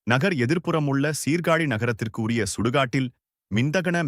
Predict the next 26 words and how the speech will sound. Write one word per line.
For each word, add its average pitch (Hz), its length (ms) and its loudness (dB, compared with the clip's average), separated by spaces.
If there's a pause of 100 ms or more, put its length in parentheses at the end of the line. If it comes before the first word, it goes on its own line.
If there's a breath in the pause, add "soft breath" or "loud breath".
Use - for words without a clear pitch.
மேடை 131 320 0
தனியார் 165 500 0
பராமரிப்பில் 127 600 0
உள்ளதால் 107 480 0
சுகாதாரமாக 131 680 0
உள்ளது. 87 320 -4 (840)
ஆனால் 95 360 2 (280 soft breath)
இந்து 160 260 0
மற்றும் 151 380 0 (160)
ஆர் 131 140 0
சி 185 140 -2
கிறிஸ்தவர்கள் 131 680 -2
அடக்கம் 135 480 0
செய்யும் 90 300 -4 (260 soft breath)
சுடுகாட்டின் 208 720 0
நிலை 123 240 0
மிகவும் 160 500 0
மோசமாகவும், 117 720 -2 (360)
பராமரிப்பு 135 560 0
இல்லாமல் 120 400 0 (260 soft breath)
சீர்காழி 131 560 0
நகராட்சி 120 420 0
கண்டுகொள்ளாமல் 123 680 0
இருப்பதாகவும், 98 640 -2 (480)
அளவிற்கு 120 420 2
அதிகமான 113 440 0